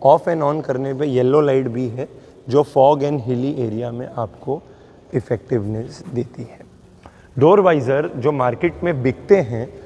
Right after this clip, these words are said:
वो black आते हैं, काले आते हैं, छोटे आते हैं, ये आप लोग देख सकते हैं। ये यहाँ से start है। On the other hand, जो हमने लगाए हैं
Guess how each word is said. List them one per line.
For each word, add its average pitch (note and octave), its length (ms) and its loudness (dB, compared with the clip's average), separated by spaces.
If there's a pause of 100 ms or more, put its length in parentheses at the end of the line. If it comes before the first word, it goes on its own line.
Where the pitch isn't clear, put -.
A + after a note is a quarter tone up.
(200)
वो D#3 100 6
black C3+ 440 2
आते A#2 280 -6
हैं, B2 220 -8 (420)
काले C#3+ 300 4
आते A#2 300 -2
हैं, C#3 260 -8 (220)
छोटे D3 340 0
आते A#2 280 -2
हैं, B2+ 220 -6 (400)
ये C3+ 60 2
आप A#2+ 160 2
लोग B2+ 140 0
देख C3+ 160 0
सकते C3+ 260 -2
हैं। C#3 80 0
ये D3 120 -2
यहाँ C3 320 2
से E3+ 180 -8
start A#2+ 480 2
है। C3 180 -8 (480)
On C#3 120 4
the C#3+ 220 2
other C3 320 6
hand, D3+ 360 -2 (200)
जो C3 120 -2
हमने C3 360 -4
लगाए C3+ 440 2
हैं C#3+ 280 -2